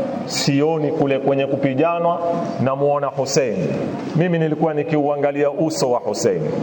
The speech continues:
nikiuona uso wake umefinya, nikiua mwanangu uko hatarini, nikimuona uso wake umetabasam, nilikiua mwanangu uko salama." Anena, naendelea kumwangalia namna hiyo,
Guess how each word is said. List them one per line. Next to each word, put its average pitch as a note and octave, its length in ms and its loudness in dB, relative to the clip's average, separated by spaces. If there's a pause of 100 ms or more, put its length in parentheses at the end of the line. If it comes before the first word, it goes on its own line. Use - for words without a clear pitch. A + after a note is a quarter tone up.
(140)
nikiuona F3 600 2
uso F#3 340 0
wake G3 320 2
umefinya, F#3+ 760 2
nikiua E3 520 2
mwanangu D3+ 440 -2
uko A#2+ 200 2
hatarini, G2 500 0 (220)
nikimuona F3 720 2
uso G3+ 260 0
wake G#3 420 2
umetabasam, G3 1000 2
nilikiua F3+ 640 2
mwanangu E3+ 480 0
uko C3+ 180 2
salama." A2 580 0 (320)
Anena, G3+ 320 0
naendelea G3+ 680 0
kumwangalia G3+ 840 2
namna G3+ 300 0
hiyo, G#3+ 480 2